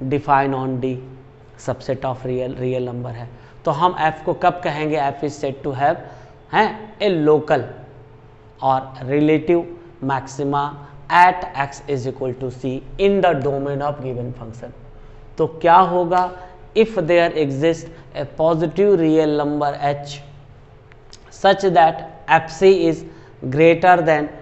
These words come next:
or equal to F X for all X belong to, मतलब यही हमारा है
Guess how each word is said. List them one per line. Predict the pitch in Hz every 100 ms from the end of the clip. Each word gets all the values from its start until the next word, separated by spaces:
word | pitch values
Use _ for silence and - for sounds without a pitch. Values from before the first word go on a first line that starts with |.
| - -
or | 135 139
equal | 135 139 143 139
to | 139 135
F | 135 -
X | 143 - - - - -
for | - 190 190 190
all | 156 139 139 147 - - -
X | 180 196 - 170 143
belong | 147 139 135 131 135
to, | 147 143 - -
मतलब | 151 160 202 202 165
यही | 160 180 214
हमारा | 180 160 143 135
है | 123